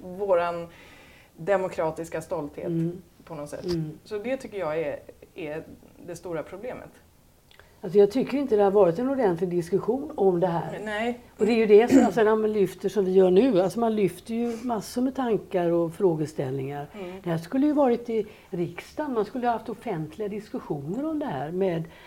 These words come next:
Speaker 2: journalist, alltså från, eh, traditionella medier och alternativa medier och Lexbase och några tjejer och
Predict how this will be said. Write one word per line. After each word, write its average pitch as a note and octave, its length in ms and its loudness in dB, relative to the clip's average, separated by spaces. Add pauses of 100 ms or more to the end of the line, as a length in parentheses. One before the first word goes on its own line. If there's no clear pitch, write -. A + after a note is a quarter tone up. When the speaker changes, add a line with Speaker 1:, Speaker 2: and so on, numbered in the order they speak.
(520)
Speaker 2:
journalist, G#3+ 720 0
alltså G3 220 2
från, F#3 420 6
eh, F3 320 0
traditionella F#3 560 2
medier D3+ 540 -2
och D3 100 -8 (180)
alternativa F3+ 580 4
medier D3+ 540 0
och D3+ 200 -2
Lexbase E3 840 -2
och E3+ 100 2
några G#3 200 6
tjejer F3+ 680 4
och C#3+ 180 -2